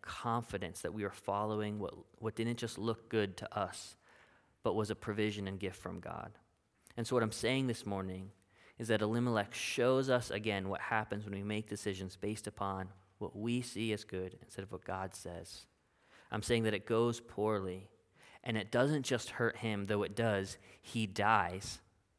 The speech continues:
but it hurts his family. His wife is a widow raising her kids alone. And so husbands in the room also hear this. In an attempt to provide for your family,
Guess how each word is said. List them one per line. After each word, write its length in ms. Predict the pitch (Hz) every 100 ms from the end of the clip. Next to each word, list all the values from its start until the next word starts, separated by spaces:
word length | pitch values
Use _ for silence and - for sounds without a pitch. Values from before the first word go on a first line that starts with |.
| _ _ _ _ _ _ _ _ -
but 120 | 120
it 80 | 120
hurts 380 | - 147 139 -
his 140 | 120
family. 560 | - 104 95 90 107 - _ _ _ _ _ _ _ _ _ _ _ _ -
His 220 | - 120 120
wife 420 | 120 127 139 -
is 120 | 120 110
a 60 |
widow 580 | 107 113 123 113 95 95
raising 560 | 87 98 110 113 117 113
her 140 | 104
kids 300 | 98 98 92
alone. 440 | 92 85 85 101 104 _ _ _ _ _ _ _ _ _ _ _ - -
And 120 | 120
so 100 | 117
husbands 420 | 113 120 117 113 110
in 160 | 127 117
the 80 | 113
room 280 | 123 107 -
also 400 | 107 - 113 104
hear 320 | 92 113 104
this. 460 | 101 95 - - - _ _ _ _ -
In 140 | 120 117
an 80 |
attempt 380 | 110 107 135 143
to 80 | 127
provide 400 | 113 95 92 101
for 120 | -
your 100 | 98
family, 580 | - 98 98 95 92 92